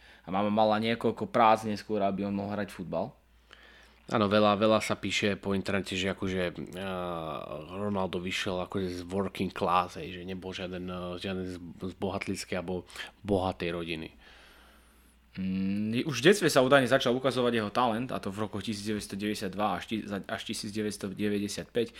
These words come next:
Speaker 1: kedy hral za amatérsky tým Andoríňa. Vo veku dvanásť rokov bol na skúške Sporting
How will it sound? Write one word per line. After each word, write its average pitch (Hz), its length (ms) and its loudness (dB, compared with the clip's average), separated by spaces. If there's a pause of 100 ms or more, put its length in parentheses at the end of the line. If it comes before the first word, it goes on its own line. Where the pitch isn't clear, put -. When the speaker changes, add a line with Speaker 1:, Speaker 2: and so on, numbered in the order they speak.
(300)
Speaker 1:
kedy 95 160 -4
hral 113 240 4
za 113 100 2
amatérsky 117 540 4
tým 120 160 2
Andoríňa. 117 760 2 (840)
Vo 117 80 4
veku 139 240 6
dvanásť 135 320 10
rokov 135 240 6
bol 123 160 4
na 113 80 4
skúške - 400 -2
Sporting - 720 -2